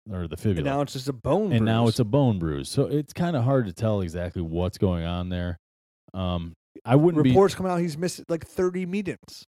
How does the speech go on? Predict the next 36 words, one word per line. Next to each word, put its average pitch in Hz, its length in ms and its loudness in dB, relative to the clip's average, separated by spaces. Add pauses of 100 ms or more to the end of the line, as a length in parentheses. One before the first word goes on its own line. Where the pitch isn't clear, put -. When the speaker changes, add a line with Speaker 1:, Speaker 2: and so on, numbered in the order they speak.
(840)
Speaker 1:
Really? 107 300 0
I 78 60 -4
didn't, 87 320 -4
I 95 80 -2
didn't 87 160 -2
even 82 120 -4
hear 80 120 -4
that 71 160 -6
one. 71 80 -8
Speaker 2:
I - 20 -6
heard 160 120 -4
it - 40 -6
on, 151 80 -6
like, 139 160 -6
Mike 143 220 -6
and 131 100 -10
Mike 151 220 -4
today. 90 280 -14
Speaker 1:
But 104 80 4
I, 107 100 6
I 110 180 0
definitely, 117 300 4
Speaker 2:
Somebody 131 260 2
Speaker 1:
I, - 20 -4
I 101 60 -8
Speaker 2:
said 110 240 -2
Speaker 1:
definitely 123 300 2
Speaker 2:
somewhere. 110 100 4
Speaker 1:
heard 120 80 2
that 101 120 2
he 90 120 0
missed 90 360 -4
meetings 87 420 -4
and 78 100 -8
got 78 180 -8
fined, 82 480 -8